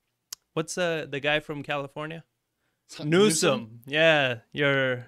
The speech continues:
Speaker 1: you know, the guy that you wanna grow up to be when you get older.
Speaker 2: Yeah, yeah.
Speaker 1: It, all the laws,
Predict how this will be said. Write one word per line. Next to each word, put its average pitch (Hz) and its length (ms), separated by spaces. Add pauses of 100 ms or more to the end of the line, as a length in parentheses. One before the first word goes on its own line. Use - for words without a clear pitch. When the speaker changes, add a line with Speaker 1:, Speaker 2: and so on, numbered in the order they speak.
(280)
Speaker 1:
you 147 100
know, 139 180
the 127 80
guy 139 160
that 143 120
you 139 60
wanna 139 180
grow 135 140
up 135 100
to 139 100
be 139 120
when 135 160
you 127 60
get 135 140
older. 139 340 (160)
Speaker 2:
Yeah, 131 260 (240)
yeah. - 80
Speaker 1:
It, 151 420 (680)
all 185 300
the 185 120
laws, 170 500